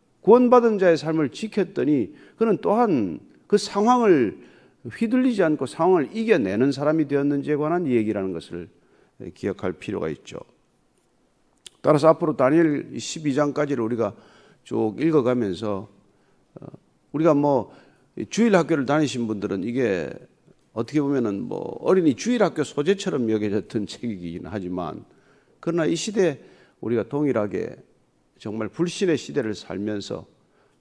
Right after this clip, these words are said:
박해의 시대가 기다리는 때를 맞아서 마지막 시대를 살아간다는 우리의 신앙 전체를 점검할 때, 우리는 어떻게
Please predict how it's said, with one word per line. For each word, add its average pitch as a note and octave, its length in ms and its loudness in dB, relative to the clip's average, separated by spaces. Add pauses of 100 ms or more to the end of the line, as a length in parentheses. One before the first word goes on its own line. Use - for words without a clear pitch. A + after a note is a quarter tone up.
박해의 F#3+ 500 4
시대가 C3+ 640 -2 (300)
기다리는 C3+ 640 4 (380)
때를 C3+ 240 0
맞아서 F2 560 -8 (500)
마지막 F#3 480 2
시대를 E3 420 -2
살아간다는 D3 720 0 (300)
우리의 C#3 260 4
신앙 D3+ 360 -2
전체를 D#3 400 -2
점검할 F3 600 0
때, G#2 220 -6 (400)
우리는 F3+ 420 2 (280)
어떻게 C#3 760 2